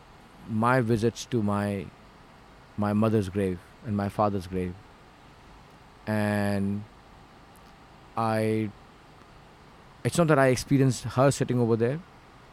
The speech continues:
but I felt that every time I go there, my visits are far and few. I don't go to her visit, I don't go to her grave too often. And I feel that whenever I go there, if she was, if she was there,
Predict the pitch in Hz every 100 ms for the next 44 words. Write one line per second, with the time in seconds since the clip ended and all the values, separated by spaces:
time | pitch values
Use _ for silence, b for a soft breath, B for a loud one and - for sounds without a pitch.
0 | - B B B B 110 110 131 131 139
1 | 127 - - 160 143 - 127 117 127 123
2 | 135 120 113 113 131 123 120 113 113 104
3 | 117 127 - 104 - 120 110 110 101 -
4 | 101 95 - - - - B B B B
5 | B B - - - 120 131 120 127 143
6 | 135 120 113 107 104 98 101 113 120 123
7 | 127 123 117 107 107 - 110 92 - 85
8 | 87 - - - - - B B B B
9 | 110 123 123 147 139 131 135 139 123 110
10 | 139 131 123 - 175 151 - - - 208
11 | 185 107 127 120 104 85